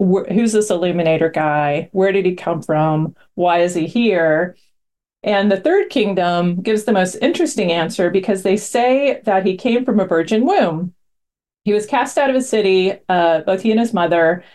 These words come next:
and he was, uh, brought to a desert place he, where he was nourished, um, and he received glory and strength, and then he came to the water. Um, there's this, uh, this could be just one of those kind of pre-Christian, like, virgin birth things that was sort of in the ether,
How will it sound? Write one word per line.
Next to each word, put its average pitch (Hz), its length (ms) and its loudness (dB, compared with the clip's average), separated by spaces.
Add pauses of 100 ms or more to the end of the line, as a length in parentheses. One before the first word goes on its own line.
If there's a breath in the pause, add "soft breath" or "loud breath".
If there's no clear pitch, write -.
(220 loud breath)
and 185 400 0
he 185 160 0
was, 165 640 0
uh, 160 340 0
brought 240 320 -2
to 294 100 -2
a 233 80 2
desert 196 500 0
place 180 500 2
he, 170 360 0
where 175 240 0
he 170 80 2
was 175 180 -6
nourished, 214 640 0 (380)
um, 175 260 0
and 175 140 0
he 170 80 2
received 170 360 -2
glory 190 340 2
and 185 120 -2
strength, 214 680 -2 (120)
and 175 480 0
then 175 160 0
he 165 80 -4
came 175 260 -4
to - 100 -4
the 180 100 0
water. 233 920 0 (340 soft breath)
Um, 190 500 0 (560)
there's 226 200 2
this, 220 180 0
uh, 214 260 2
this 254 180 0
could 240 320 -2
be 202 220 0
just 202 200 -6
one 190 140 0
of 190 40 -2
those 175 200 -2
kind 180 140 -4
of 170 80 -8
pre-Christian, 185 640 -2
like, 156 320 -2
virgin 185 360 -2
birth 185 260 0
things 185 300 0
that 160 240 -2
was 165 440 -4
sort 185 140 0
of 180 80 0
in 180 200 2
the 170 120 0
ether, 185 600 0